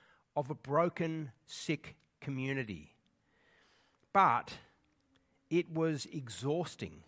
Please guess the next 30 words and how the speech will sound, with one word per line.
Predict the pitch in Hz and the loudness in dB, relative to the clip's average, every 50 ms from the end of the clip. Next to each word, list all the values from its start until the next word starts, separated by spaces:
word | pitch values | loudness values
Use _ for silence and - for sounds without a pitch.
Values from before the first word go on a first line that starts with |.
| - _ _ | -20 _ _
for | - - 156 135 | -4 -2 -2 -2
Jesus. | - 123 120 117 120 98 107 - - - - - - - _ _ _ _ _ _ - - - - _ - - 117 | 0 0 0 0 0 -2 -6 -8 -10 -12 -16 -18 -20 -20 _ _ _ _ _ _ -20 -20 -20 -20 _ -10 -2 2
Um, | 123 123 127 123 123 120 117 101 - _ _ _ _ _ _ _ _ _ _ _ _ _ _ _ _ _ _ _ _ - | 4 4 4 4 2 -2 -4 -6 -10 _ _ _ _ _ _ _ _ _ _ _ _ _ _ _ _ _ _ _ _ 0
remember | 170 185 202 214 220 202 196 | 2 8 8 8 10 10 8
Jesus | 143 160 190 185 175 135 156 - | 8 8 6 6 6 4 -2 -2
said, | - - 180 160 156 147 143 - - _ _ | 0 0 4 6 6 4 4 -4 -16 _ _
"Foxes | - - - - 180 185 - - - 196 170 - | -20 -16 -2 2 2 2 2 2 -4 -4 -4 0
have | - 160 151 135 | 2 2 2 2
holes, | - - 143 143 147 151 147 151 160 156 - - - - - - _ _ _ _ _ _ _ - | 2 2 4 4 4 4 2 0 -2 -4 -6 -10 -20 -20 -20 -20 _ _ _ _ _ _ _ 0
birds | 147 151 160 165 175 - - | 4 6 6 6 6 4 0
have | - 151 143 135 117 | 0 0 0 0 0
nests, | 131 131 135 143 135 - - - - - - - - _ - _ _ _ _ _ _ _ | -2 -2 -2 -2 -4 -6 -10 -16 -18 -18 -18 -18 -20 _ -20 _ _ _ _ _ _ _
but | - 127 - | -10 -8 -6
the | 131 127 | -6 -8
Son | - - 151 147 156 | -4 0 2 2 2
of | 147 113 | 2 0
Man | 127 135 135 135 135 135 135 120 | -2 -4 -2 -2 -2 -4 -4 -4
has | 104 123 127 120 123 | -4 -6 -6 -6 -4
no | 123 123 127 123 | 0 0 0 0
place | - - 123 120 123 - - | 0 0 0 0 0 -2 -4
to | - 117 | -4 0
lay | 117 113 113 123 117 | 2 2 2 2 0
his | 113 - - | -4 -6 -4
head." | 117 120 147 175 170 - - _ _ _ - - - - - - | -4 -4 -4 -4 -6 -10 -18 _ _ _ -20 -20 -20 -20 -12 -2
I | 190 | 0
remember | 214 247 254 233 185 185 160 | 4 6 6 6 6 4 4
reading | 151 151 165 175 180 170 165 151 131 | 4 4 6 6 8 6 6 4 2
through | - - - - 156 160 165 170 160 156 127 | -2 -6 -4 -2 0 2 2 2 2 0 -2
the | 139 120 | -4 -2
Gospels | - 123 127 - - - - 101 78 95 135 127 - | 0 0 0 0 -2 -10 -8 -8 -8 -8 -10 -12 -14